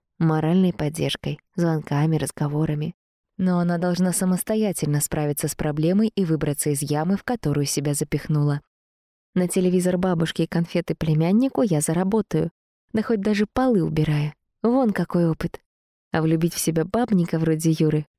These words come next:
очень сомнительная затея. Какое нас с ним ждало бы будущее? В свете открывшихся фактов развод родителей я готова была поддержать двумя руками.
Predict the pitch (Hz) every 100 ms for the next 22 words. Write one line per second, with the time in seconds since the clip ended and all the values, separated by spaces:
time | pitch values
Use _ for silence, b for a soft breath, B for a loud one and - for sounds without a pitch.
0 | - 262 226 202 208 180 147 - 160 160
1 | 165 - 175 170 175 _ _ _ _ _
2 | 165 - 233 240 233 - - 233 220 214
3 | 214 214 220 220 226 190 180 - 180 175
4 | - _ _ _ _ _ _ _ - 262
5 | 269 196 180 185 190 175 - 160 - 208
6 | 226 - 175 175 165 160 156 160 160 202
7 | - 185 175 196 220 185 - 160 160 165
8 | 175 - 214 175 170 156 151 160 180 -
9 | 156 151 147 151 - 156 151 165